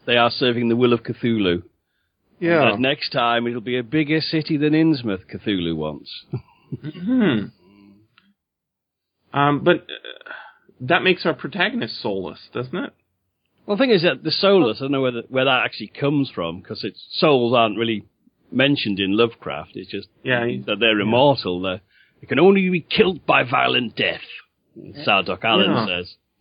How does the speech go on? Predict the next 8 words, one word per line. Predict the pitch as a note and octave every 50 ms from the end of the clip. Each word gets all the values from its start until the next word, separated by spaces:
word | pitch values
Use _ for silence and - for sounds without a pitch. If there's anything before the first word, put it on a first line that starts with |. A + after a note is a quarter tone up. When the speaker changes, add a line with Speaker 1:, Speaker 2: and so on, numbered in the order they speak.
| _ - - - _ _ _ _ _ _ _ _ _ _
Speaker 2:
Yeah. | E3+ E3+ E3+ D#3 C3+ A#2+ A2 - - - - -
I, | - F#3+ G#3
you | F#3+ G3
know, | G3+ G3+ G3+
there's | G3 G3 -
something | - A3 G3 F#3 F3
interesting | F3 F#3 - - F#3 - - E3 D3 C#3+
about, | C3+ B2 B2+ B2 B2 B2